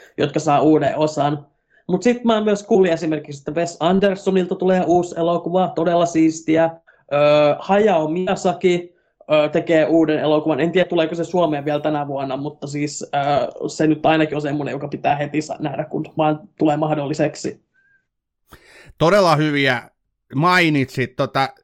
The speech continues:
Speaker 2: kyllä nämä kaikkinensa, kun ajattelee T V-sarjarintamaa, mitä uusia kausia tulee jo ihan loistavita sarjoista, jos ajatellaan jotain Successionia ja kumppaneita.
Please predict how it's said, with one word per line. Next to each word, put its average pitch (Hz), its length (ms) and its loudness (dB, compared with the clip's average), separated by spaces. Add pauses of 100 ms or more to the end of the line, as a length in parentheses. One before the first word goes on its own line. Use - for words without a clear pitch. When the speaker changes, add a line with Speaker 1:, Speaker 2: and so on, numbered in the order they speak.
(140)
Speaker 2:
kyllä 185 140 0
nämä 180 140 2
kaikkinensa, 180 600 0
kun 139 120 -2
ajattelee 139 340 0
T 135 80 -14
V-sarjarintamaa, 120 1400 0
mitä 123 480 -6
uusia 139 400 -4
kausia 135 460 0
tulee 117 320 -2
jo 113 280 -4
ihan 113 220 -6
loistavita 120 540 -6
sarjoista, 117 800 -4
jos 107 260 -12
ajatellaan 113 360 -4
jotain 113 200 -4
Successionia 110 840 -6
ja 104 140 -6
kumppaneita. 107 720 -8